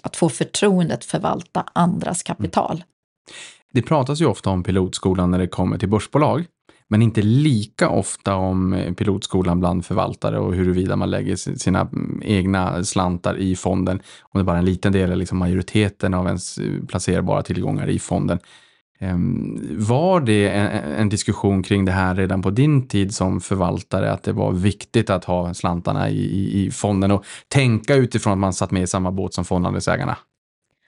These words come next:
Speaker 1: Alltså kanske egentligen inte uttalat. Jag tyckte dock
Speaker 2: Mm.
Speaker 1: att det var helt självklart. Och,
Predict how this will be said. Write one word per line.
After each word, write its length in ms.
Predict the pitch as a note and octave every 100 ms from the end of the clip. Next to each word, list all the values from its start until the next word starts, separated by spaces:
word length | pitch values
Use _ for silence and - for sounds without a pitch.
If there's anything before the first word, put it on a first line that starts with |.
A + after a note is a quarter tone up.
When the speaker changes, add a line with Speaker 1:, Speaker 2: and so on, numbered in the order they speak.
| _ -
Speaker 1:
Alltså 160 | - E3+
kanske 320 | - G3+ G3+
egentligen 640 | F#3 F#3 G#3+ A3+ A3 G#3+ G3
inte 220 | F3+ -
uttalat. 600 | G#3 F3 F3 - - -
Jag 400 | F3 B3 C4+ -
tyckte 340 | - - - -
dock 120 | -
Speaker 2:
Mm. 120 | -
Speaker 1:
att 120 | -
det 80 | -
var 200 | - - - _ - -
helt 360 | C4 D#3+ -
självklart. 720 | - - - - F3 - - - -
Och, 180 | E3+